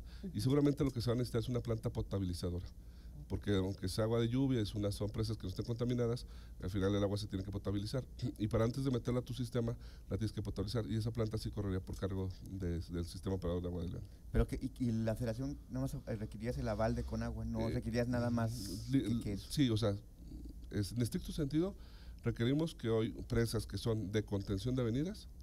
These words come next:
Speaker 3: Se convierte.
Speaker 1: no las autoricen en presas de captación de agua.
Speaker 3: Ok.
Speaker 1: Y dos, segundo paso, el uso de esa agua para consumo humano. O sea,
Speaker 2: Ujú.
Speaker 1: que ahí sí, este,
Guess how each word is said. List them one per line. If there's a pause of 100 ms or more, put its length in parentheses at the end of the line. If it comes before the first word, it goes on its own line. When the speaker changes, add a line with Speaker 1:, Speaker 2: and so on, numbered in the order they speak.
(240)
Speaker 3:
Se
convierte.
Speaker 1:
no
las
autoricen
en
presas
de
captación
de
agua.
Speaker 3:
Ok. (380)
Speaker 1:
Y
dos, (600)
segundo
paso, (340)
el
uso
de
esa
agua
para
consumo
humano. (160)
O
sea,
Speaker 2:
Ujú. (440)
Speaker 1:
que
ahí
sí,
este,